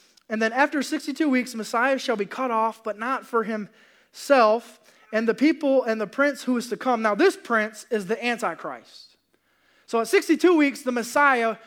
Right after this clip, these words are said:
is gonna be cut off, but not from himself. That, that's saying that when you really translate that out, that's the crucifixion of Jesus.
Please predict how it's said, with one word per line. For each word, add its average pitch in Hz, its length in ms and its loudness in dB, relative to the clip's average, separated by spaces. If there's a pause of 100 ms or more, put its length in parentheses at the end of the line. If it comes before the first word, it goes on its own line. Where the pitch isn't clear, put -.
is 196 60 -14
gonna 247 100 -2
be 240 100 0
cut 269 200 2
off, 262 200 2
but 240 80 -2
not 269 160 2
from 269 120 -6
himself. 226 260 0
That, 269 260 0
that's 277 220 -2
saying 262 360 2
that 220 220 -4 (800)
when 208 120 -10
you 196 140 -16 (360)
really 294 220 4
translate 233 500 0
that 226 140 4
out, 220 200 2
that's 247 240 0
the 240 120 -2
crucifixion 254 640 -4
of 196 80 -8
Jesus. 175 540 -12